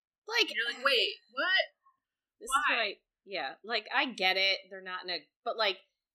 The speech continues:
Speaker 1: you have no small children chasing after you.
Speaker 2: <laughs>
Speaker 1: You have no, like, people don't know where you are.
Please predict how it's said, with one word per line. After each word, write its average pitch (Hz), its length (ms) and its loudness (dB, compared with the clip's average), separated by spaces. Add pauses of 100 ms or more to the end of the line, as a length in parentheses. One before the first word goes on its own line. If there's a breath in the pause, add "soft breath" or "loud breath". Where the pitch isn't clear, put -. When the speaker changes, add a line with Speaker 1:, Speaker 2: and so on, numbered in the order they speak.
(540)
Speaker 1:
you 185 220 -14
have 185 260 -2
no 196 640 -4
small 214 540 -4
children 254 560 -6
chasing 262 520 -6
after 247 320 -2
you. 247 680 -10 (100)
Speaker 2:
<laughs> 262 320 2
Speaker 1:
You 240 60 0
have 208 180 2
no, 220 400 2 (100)
like, 220 400 2 (320)
people - 240 -2
don't 262 220 2
know 226 100 0
where 214 140 -2
you 196 220 -6
are. 240 840 4